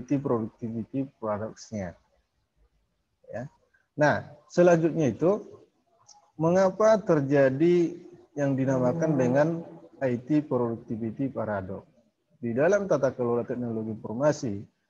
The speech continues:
ini sering terjadi jika keempat ini dilakukan atau timbul di dalam suatu pengendalian di dalam I T productivity paradox. Yang pertama itu adalah kesalahan, yang pertama itu adalah kesalahan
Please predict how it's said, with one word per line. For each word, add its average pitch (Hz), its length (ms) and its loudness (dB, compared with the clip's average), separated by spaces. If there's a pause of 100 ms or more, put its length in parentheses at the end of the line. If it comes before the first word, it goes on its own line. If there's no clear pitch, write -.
(280)
ini 175 160 0
sering 143 320 0
terjadi 117 640 -4
jika 151 640 2 (400)
keempat 143 640 0
ini 170 320 -2 (960)
dilakukan 131 800 0
atau 139 560 2
timbul 143 480 0
di 131 160 -4
dalam 135 240 0
suatu 135 640 -2 (560)
pengendalian 123 800 0
di 123 80 -4
dalam 113 400 -4
I 113 160 -6
T 135 140 -6
productivity 113 420 -8
paradox. 104 540 -8 (480)
Yang 143 180 0
pertama 135 380 0
itu 139 180 -4
adalah 147 240 0 (460)
kesalahan, 156 640 0
yang 147 240 -4
pertama 135 480 0
itu 147 160 -4
adalah 151 140 -2
kesalahan 131 420 -4